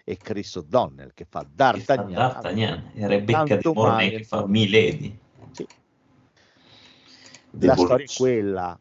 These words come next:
Speaker 1: non è che ci discostiamo. Eh, versione riveduta e corretta per dare alle nuove generazioni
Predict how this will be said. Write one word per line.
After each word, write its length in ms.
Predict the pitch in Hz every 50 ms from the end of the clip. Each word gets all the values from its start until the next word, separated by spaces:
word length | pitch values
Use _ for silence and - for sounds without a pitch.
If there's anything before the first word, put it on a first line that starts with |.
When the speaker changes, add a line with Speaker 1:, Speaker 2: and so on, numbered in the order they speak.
| _ _
Speaker 1:
non 200 | 101 107 104 101
è 120 | 101 95 104
che 100 | - 92
ci 160 | - - 95
discostiamo. 1040 | 92 92 90 - - - 98 85 - - - 95 87 82 82 82 82 82 85 - - _
Eh, 880 | _ 113 107 107 104 101 101 101 101 98 95 95 95 95 95 92 92 92
versione 540 | 95 104 127 123 - - - 147 151 151 143
riveduta 440 | 123 120 113 117 117 131 135 - 131
e 60 | 120
corretta 1700 | - - 135 135 127 123 127 131 135 139 131 - _ - 127 120 117 113 110 107 101 101 98 98 95 95 92 90 92 90 87 85 85 -
per 360 | _ 123 123 131 131 123 113
dare 320 | 95 110 123 170 190 127
alle 140 | 104 101 101
nuove 240 | 98 107 107 104 107
generazioni 1800 | 98 104 113 127 131 170 196 - - - - 95 87 92 127 180 220 226 175 127 110 104 98 101 95 92 90 87 87 85 82 82 82 82 82 80